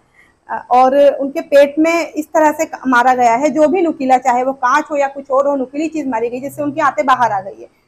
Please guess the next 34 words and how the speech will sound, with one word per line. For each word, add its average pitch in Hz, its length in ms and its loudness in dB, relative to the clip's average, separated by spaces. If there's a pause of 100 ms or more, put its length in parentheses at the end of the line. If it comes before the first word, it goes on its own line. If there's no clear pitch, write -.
(100)
तो 330 100 -2
वो 349 60 2
शा-, 302 400 -2
साफ 302 300 0
जो 285 180 -2
है 311 100 0
वो 302 80 -2
murder 254 260 0
नजर 208 260 -6
आ - 80 -8
रहा - 100 -10
है, - 140 -14
ठीक 311 160 -12
है। - 180 -6 (360)
इसकी 349 260 -6
सूचना 320 360 -2
करने 294 280 -2
जब, 294 160 -2
जैसे 277 240 -2
ही 427 60 0
हमें 339 220 -2
पता 269 200 0
चला, 254 320 -2 (500)
हम 311 180 2
गए 269 140 0
थाने 233 360 -6
में 208 200 -18
एफआईआर 220 420 -2
करवाने, 190 440 -12 (380)
लेकिन 269 220 -2
वहाँ 269 260 0
के 311 140 -4
जो, 302 260 2
अ, 240 540 0